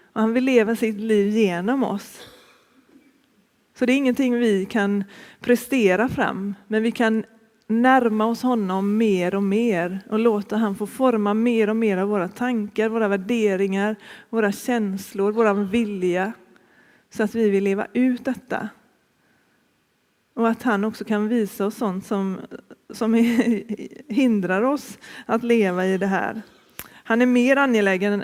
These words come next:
än oss, tror jag, om att hjälpa oss med det. Så det,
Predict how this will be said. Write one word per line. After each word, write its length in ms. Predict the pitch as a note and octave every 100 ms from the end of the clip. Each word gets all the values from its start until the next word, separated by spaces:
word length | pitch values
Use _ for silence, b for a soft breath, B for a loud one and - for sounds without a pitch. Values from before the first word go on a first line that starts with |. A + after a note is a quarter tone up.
| -
än 180 | G#3+ G#3
oss, 300 | A#3+ - -
tror 260 | B3 F3
jag, 180 | F3 G#3+ - _
om 120 | G#3 G#3
att 80 |
hjälpa 440 | A3 B3 G3 - B3
oss 220 | A#3 -
med 120 | G3+
det. 180 | F#3+ A3 - B B B B B B B B B B B B B _ _ _ _ B B B B G#3 - _ _ -
Så 180 | - B3+
det, 380 | A#3+ B3 B3